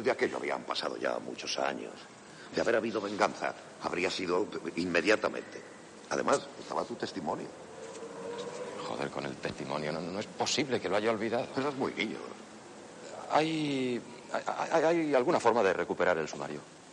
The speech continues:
Speaker 1: Cualquiera sabe por dónde anda.
Speaker 2: Bueno, habrá una copia en los archivos de la audiencia, digo yo.
Speaker 1: Sí, sí, sí, me imagino que sí.
Speaker 2: Don Dimas, eh, consígueme usted una copia.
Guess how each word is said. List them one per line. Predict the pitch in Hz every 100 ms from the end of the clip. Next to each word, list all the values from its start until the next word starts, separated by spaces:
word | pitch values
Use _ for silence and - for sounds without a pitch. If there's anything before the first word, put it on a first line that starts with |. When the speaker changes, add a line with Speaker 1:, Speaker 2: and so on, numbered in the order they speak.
| - - - - - - - -
Speaker 1:
Cualquiera | - - 69 -
sabe | - - -
por | -
dónde | 64 55
anda. | 64 - - 95
Speaker 2:
Bueno, | 73
habrá | 73 101
una | 92
copia | 90 101 78
en | 78
los | 85
archivos | - 90 82
de |
la | 76
audiencia, | 71 113 -
digo | 80 76
yo. | 120 - - - -
Speaker 1:
Sí, | - - - -
sí, | -
sí, | 85
me | 57
imagino | 57 - -
que | -
sí. | -
Speaker 2:
Don | 98
Dimas, | 92 90 82
eh, | 92
consígueme | 104 98 107 82
usted | 80
una | 73 65
copia. | 69 -